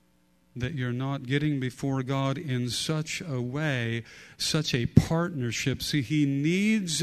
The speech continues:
your partnership, the partnership of your full expressions of faith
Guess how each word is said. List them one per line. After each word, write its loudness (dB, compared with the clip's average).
your 2
partnership, 0
the -6
partnership 0
of -6
your 0
full 2
expressions 0
of 2
faith 4